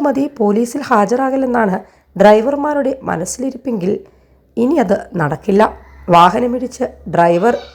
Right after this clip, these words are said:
ഓടിപ്പോയി രക്ഷപ്പെട്ടാൽ കടുത്ത നടപടിയായിരിക്കും ഉണ്ടാവുക. ഉടൻ അറസ്റ്റ് നടപടികളും വൈദ്യപരിശോധനയുമായി മുന്നോട്ടു പോകാനാണ് സിറ്റി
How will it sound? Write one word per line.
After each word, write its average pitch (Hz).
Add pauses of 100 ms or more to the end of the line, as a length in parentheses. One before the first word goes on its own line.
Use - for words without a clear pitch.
(400)
ഓടിപ്പോയി 277
രക്ഷപ്പെട്ടാൽ 247 (460)
കടുത്ത 269 (180)
നടപടിയായിരിക്കും 233
ഉണ്ടാവുക. 160 (640)
ഉടൻ 180 (180)
അറസ്റ്റ് 185
നടപടികളും 247 (400)
വൈദ്യപരിശോധനയുമായി 277 (100)
മുന്നോട്ടു 214
പോകാനാണ് 240 (140)
സിറ്റി 220